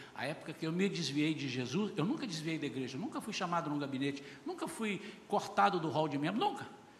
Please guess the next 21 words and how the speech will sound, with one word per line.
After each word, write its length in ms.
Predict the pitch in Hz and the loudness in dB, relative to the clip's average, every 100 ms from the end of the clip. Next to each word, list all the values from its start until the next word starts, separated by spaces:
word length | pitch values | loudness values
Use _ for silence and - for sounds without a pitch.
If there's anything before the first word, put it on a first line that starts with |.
| - - - | -20 -16 -6
Mas 80 | 175 | 0
eu 80 | 220 | 2
me 140 | 240 | 2
desviei 480 | - 170 190 220 277 | 4 2 6 6 6
de 100 | 277 | 4
Jesus 540 | 196 196 175 277 - | 2 2 4 2 2
na 180 | 233 220 | 4 6
época 400 | 214 254 - 254 | 8 6 4 0
que 160 | 247 233 | 2 2
eu 60 | |
trabalhava 500 | 226 226 190 202 202 | 2 4 6 8 8
mais 320 | 165 226 285 151 | 10 10 10 8
dentro 140 | 151 | 0
da 40 | |
igreja. 380 | 131 120 98 - - - - - - - - - - - - - - - - - - - - - - - - - - - - - - - - | -2 -4 -8 -10 -16 -20 -20 -20 -20 -20 -20 -20 -20 -20 -20 -20 -20 -20 -20 -20 -20 -20 -20 -20 -20 -20 -20 -20 -20 -20 -20 -20 -20 -10 0
Mas 140 | 294 | 2
eu 80 | 359 | 4
não 80 | 359 | 4
estou 160 | 339 | 6
me 100 | 320 | 4
referindo 640 | 247 240 202 190 240 170 | 4 4 2 4 4 2